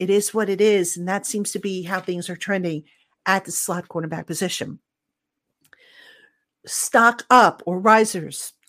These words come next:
I'll give you two at the same position. Darian Beavers and Micah McFadden at inside linebacker. Now, the, obviously the question was, who was gonna be the second guy next to Bobby Okereke?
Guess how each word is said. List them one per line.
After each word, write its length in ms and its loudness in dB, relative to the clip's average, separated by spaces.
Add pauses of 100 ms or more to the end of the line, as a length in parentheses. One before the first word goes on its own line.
I'll 80 0
give 180 0
you 80 0
two 280 0
at 100 2
the 60 -6
same 320 -2
position. 640 0 (380)
Darian 380 6
Beavers 440 -2
and 100 -6
Micah 280 -4
McFadden 600 -2
at 120 -10
inside 440 -6
linebacker. 680 -4 (840)
Now, 420 0
the, 260 -2
obviously 400 2
the 100 0
question 540 -4
was, 500 -2 (340)
who 280 2
was 240 0
gonna 180 0
be 380 -2
the 100 -6
second 400 -6
guy 340 0
next 300 -10
to 80 -10
Bobby 420 -4
Okereke? 720 -8